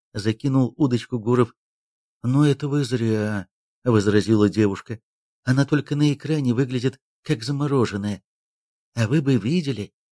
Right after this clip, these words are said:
как она у себя в огороде грядки окучивает. В тренировочных штанах, маечке и кепочке. Она нормальная, если вы понимаете, о чем я». «У вас здесь и огороды есть?»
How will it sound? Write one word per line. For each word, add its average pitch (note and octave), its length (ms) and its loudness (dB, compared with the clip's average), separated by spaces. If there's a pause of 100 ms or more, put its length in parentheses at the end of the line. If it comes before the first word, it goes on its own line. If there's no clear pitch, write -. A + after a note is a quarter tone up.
как B2+ 220 -6
она D3 180 -2
у C#3+ 100 0
себя A#2 380 -4
в B2 80 -2
огороде C3 460 0
грядки C#3 600 -2
окучивает. A#2+ 640 -4 (540)
В - 120 -20
тренировочных A#2 800 2
штанах, A#2 640 -4
маечке C3+ 600 0
и F3 80 0
кепочке. - 600 -4 (360)
Она A2 280 -4
нормальная, C#3+ 800 -2 (480)
если A2+ 280 0
вы G#2+ 120 -2
понимаете, A#2 800 -6 (100)
о C3+ 140 -6
чем A2 300 -4
я». E2 260 -16 (1300)
«У G#2 160 2
вас D3 220 2
здесь C#3+ 360 0
и C#3 60 2
огороды A2+ 560 2
есть?» F#3 400 0